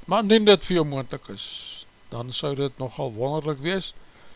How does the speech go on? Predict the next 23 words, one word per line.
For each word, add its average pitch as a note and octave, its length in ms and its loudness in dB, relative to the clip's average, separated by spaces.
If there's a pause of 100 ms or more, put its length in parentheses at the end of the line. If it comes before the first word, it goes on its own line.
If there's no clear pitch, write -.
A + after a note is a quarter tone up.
(680)
dat B2 240 -4
jy B2+ 160 0
rustig C3+ 460 0
kan A#2+ 180 -4
sit, B2+ 240 -6
jou A2 100 -6
voete F#3+ 300 -4
so E3 160 -6
bykie D3+ 320 -4
kan C#3 160 -4 (160)
opsit, C3+ 320 -4 (1040)
hare D#3 260 8
bykie F3 260 0
losmaak F#3 640 -2
en B2 300 -6
ontspan A#2+ 800 -8
en A2+ 380 -10 (960)
net A#2+ 400 -6 (460)
rustig E3 480 2 (400)
wees C#3+ 560 -2 (100)
in C#3 140 -4 (260)
God, D#3+ 240 0 (1600)
drie-enig, F3+ 640 4